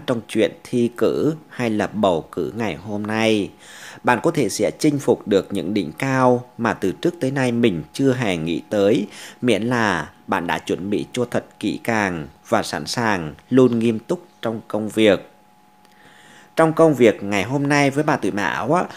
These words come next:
bạn hoàn thành tốt nhiệm vụ được giao, nhưng nhiều khi vẫn còn những suy nghĩ trì trệ, không muốn cố gắng, hài lòng với thực tại. Bạn vẫn còn những khả năng chưa được phát huy, vì vậy bạn cũng cần phải cố gắng để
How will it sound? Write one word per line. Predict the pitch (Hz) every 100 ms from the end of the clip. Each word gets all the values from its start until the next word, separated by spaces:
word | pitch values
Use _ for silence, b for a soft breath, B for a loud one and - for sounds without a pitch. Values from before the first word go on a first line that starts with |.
| B -
bạn | 113
hoàn | 101 113 101 82
thành | 104 90 71
tốt | 175 180
nhiệm | 135 80
vụ | 92 87 78
được | 107 -
giao, | - 120 117 117 113 113 -
nhưng | 131 131
nhiều | 117 101 76
khi | - 123 120 113 B B -
vẫn | 107 -
còn | 120 92
những | 85 -
suy | - 127
nghĩ | 117 98 64 -
trì | 107 78
trệ, | 101 98 80 - -
không | - 131 120
muốn | 117 160
cố | - 113
gắng, | 117 104 110 190 B B -
hài | - 107
lòng | 92 95 90 78
với | 104
thực | 123 135 -
tại. | 104 98 87 - B B B
Bạn | 120 104
vẫn | 107 - -
còn | 131 113 92
những | 87
khả | - 101
năng | 76 131 127 123 -
chưa | 151 143
được | 113 90
phát | - 151
huy, | 151 135 127 117 117 -
vì | 120 92
vậy | 98 95 76 - -
bạn | 92 76
cũng | 76 71
cần | 113 87
phải | 73 67 -
cố | 107 123
gắng | 117 151
để | 123 67